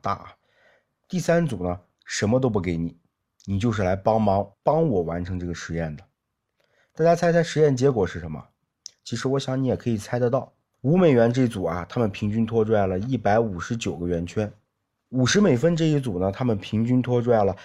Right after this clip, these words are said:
一百零一个圆圈。那么由于你给的钱多嘛，大家可能工作都比较努力，高出了百分之五十的量，我想这一点跟大家心里所想的是一致的。那么不给钱的那组是什么结果啊？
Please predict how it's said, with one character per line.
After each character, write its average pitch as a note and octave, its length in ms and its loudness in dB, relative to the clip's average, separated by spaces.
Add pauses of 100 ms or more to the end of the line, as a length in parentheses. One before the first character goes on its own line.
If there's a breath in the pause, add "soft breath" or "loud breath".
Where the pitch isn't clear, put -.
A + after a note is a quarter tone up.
(160 loud breath)
一 E3+ 120 0
百 F#2+ 240 0
零 G#2 300 0
一 D#3 140 -2
个 C3 100 2
圆 E2+ 240 -2
圈。 E2 260 -12 (920 soft breath)
那 F3+ 120 0
么 D#3+ 100 6
由 C3 180 4
于 D#3 100 2
你 D3 160 2
给 B2 160 0
的 F#2+ 120 0
钱 G#2 300 -2
多 C#3 140 2
嘛， B2 120 4
大 G#2+ 160 0
家 A2+ 100 2
可 A2 160 -8
能 F2 100 -6
工 A#2 220 -2
作 A#2 100 0
都 A#2 120 0
比 A2+ 120 -4
较 G#2 160 4
努 G2 260 -4
力， G#2 200 -4 (360)
高 E3+ 200 2
出 G3 140 0
了 F3 60 4
百 G#2+ 160 4
分 C3+ 200 2
之 D3+ 100 0
五 G#2 220 -2
十 - 160 -10
的 A2+ 100 4
量， G#2+ 300 2 (400 loud breath)
我 C#3 140 4
想 E2+ 280 -2
这 D3+ 140 0
一 C3 100 2
点 F#2+ 220 0
跟 G#2+ 160 -4
大 A2+ 140 0
家 A2+ 140 -2
心 C3+ 220 -4
里 G#2+ 80 0
所 G2 240 -2
想 - 260 -6
的 D2 120 -12 (180 soft breath)
是 - 160 -6
一 G2 180 -2
致 D3 220 -2
的。 - 100 -12 (320)
那 F#3 40 2
么 F#3 80 4
不 G3 180 0
给 B2 160 2
钱 F#2+ 260 -2
的 C3+ 80 0
那 D#3+ 200 0
组 G2+ 160 -6
是 G2 120 -6
什 F#2 160 -6
么 F2+ 80 -2
结 F2+ 220 -2
果 E2 180 -6
啊？ - 120 -16